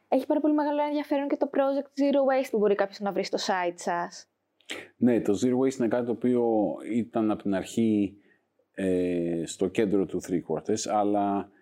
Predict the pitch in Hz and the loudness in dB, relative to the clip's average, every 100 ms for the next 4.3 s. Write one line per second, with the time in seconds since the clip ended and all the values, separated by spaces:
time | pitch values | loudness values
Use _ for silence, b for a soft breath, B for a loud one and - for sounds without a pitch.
0 | b b - 120 120 120 127 120 113 104 | b b -2 0 2 2 2 -2 0 -2
1 | 110 - 98 107 - 95 104 123 123 117 | -2 -2 -2 -2 0 0 2 2 2 0
2 | 113 113 120 113 104 - - - 101 120 | 0 2 0 -2 -6 -6 -4 0 2 2
3 | 117 113 101 - - - - 92 107 - | 2 2 0 -4 -4 -4 -2 0 -2 -2
4 | 92 92 | -2 -2